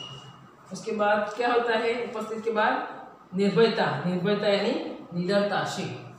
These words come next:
निडरता, निडरता से। उसके बाद है सराहना। सराहना, सराहना यानी प्रशंसा, किसी से प्रशंसा करना, किसी से सराहना करना,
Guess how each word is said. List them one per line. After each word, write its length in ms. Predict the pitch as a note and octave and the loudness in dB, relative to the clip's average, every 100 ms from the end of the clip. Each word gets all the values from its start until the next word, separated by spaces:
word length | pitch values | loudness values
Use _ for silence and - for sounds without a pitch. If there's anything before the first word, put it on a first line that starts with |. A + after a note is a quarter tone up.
| - - - - - - F3+ | -20 -20 -20 -20 -20 -16 -10
निडरता, 1000 | E3+ F#3 F3 F3+ F3 F3+ D#3 - - - - - - - - - - - - - - | -4 -2 -2 -2 -2 -2 0 0 -2 -8 -12 -16 -20 -20 -20 -20 -18 -16 -16 -18 -14
निडरता 360 | E3+ E3+ E3+ D#3 | -10 -8 -6 -8
से। 320 | D#3+ - C#3+ - - - - - - - - - - - - - | -8 -10 -10 -12 -16 -20 -20 -20 -20 -20 -16 -14 -14 -16 -18 -18
उसके 180 | F3+ - | -14 -4
बाद 240 | G#3 G3+ A3+ | 2 4 6
है 220 | B3+ - | 4 4
सराहना। 560 | F#3 F#3+ F#3 E3+ C#3 - - - - - - - | 2 2 2 0 -2 -8 -14 -18 -20 -20 -20 -2
सराहना, 480 | G3+ G#3 G#3 F#3 E3+ | 2 4 4 0 -2
सराहना 440 | F#3 G#3 G#3 G#3+ | -2 0 2 0
यानी 280 | A3 G#3+ A#3+ D4+ - - - | 0 0 0 0 -4 -8 -10
प्रशंसा, 520 | G#3 G#3 B3+ A#3 F#3+ - | -4 0 2 2 0 0
किसी 180 | G3 | -4
से 220 | A#3 A3+ A3+ | -4 -4 -4
प्रशंसा 420 | A3 A#3 A#3 B3+ | -4 -2 0 0
करना, 320 | A3+ F#3 F3 | 2 0 0
किसी 180 | G3 G3+ | -2 -2
से 120 | A3+ | -2
सराहना 300 | G#3+ G#3 A3 | 0 2 2
करना, 580 | G#3+ F#3+ E3 E3 - | 2 0 -2 -4 -8